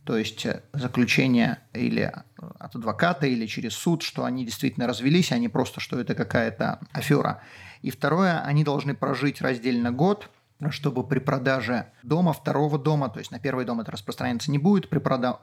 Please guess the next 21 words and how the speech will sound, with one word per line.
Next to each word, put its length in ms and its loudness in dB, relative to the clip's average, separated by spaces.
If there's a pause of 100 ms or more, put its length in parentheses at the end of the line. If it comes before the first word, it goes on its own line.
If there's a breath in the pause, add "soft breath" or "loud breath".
при 120 -2
продаже 440 0
второго 380 2
дома 280 2
налогов 440 0
не 160 0
было. 240 -6 (160 soft breath)
И 120 -2
если 300 2
же 140 2
один 240 2
супруг, 640 -2
э, 200 -6
покупает 600 0
дом 300 0
и 360 -2 (120)
там 120 -8
через 220 -6
полгода 400 2
его 100 0
продаёт, 600 2